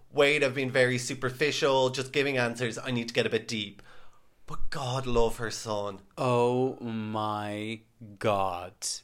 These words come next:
Speaker 2: Jay, if you are listening to us, I'm so sorry that
Speaker 1: You
Speaker 2: your
Speaker 1: poor
Speaker 2: mom's
Speaker 1: thing.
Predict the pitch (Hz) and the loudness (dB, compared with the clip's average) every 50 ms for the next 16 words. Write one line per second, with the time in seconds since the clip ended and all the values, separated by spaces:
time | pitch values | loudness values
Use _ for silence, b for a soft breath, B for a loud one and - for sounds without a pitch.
0 | _ _ _ _ - 131 123 - - 127 120 113 110 104 92 98 - - - _ | _ _ _ _ -16 -8 -2 4 6 6 6 6 4 2 -4 -12 -16 -20 -20 _
1 | _ - - 127 117 120 - - 127 131 123 117 110 110 110 107 - 117 110 110 | _ -8 -6 -4 -4 -4 0 2 4 6 6 4 4 0 0 0 -2 -2 -4 -4
2 | 110 101 - - 110 104 98 98 92 - - - - - 113 113 113 107 - - | -6 -6 -6 -6 -6 -4 -4 -6 -6 -6 -8 -8 -4 -4 -4 -4 -2 -2 -2 -2
3 | - 110 110 107 107 110 - - - 117 107 104 104 104 101 98 107 101 101 101 | 0 0 -2 -2 -2 -4 -4 -2 -2 0 0 0 -2 -2 -4 -4 -4 -4 -4 -4
4 | 104 107 120 147 143 143 139 - 147 123 117 113 110 107 110 113 | -2 0 2 4 4 4 4 4 4 4 4 4 2 0 -4 -6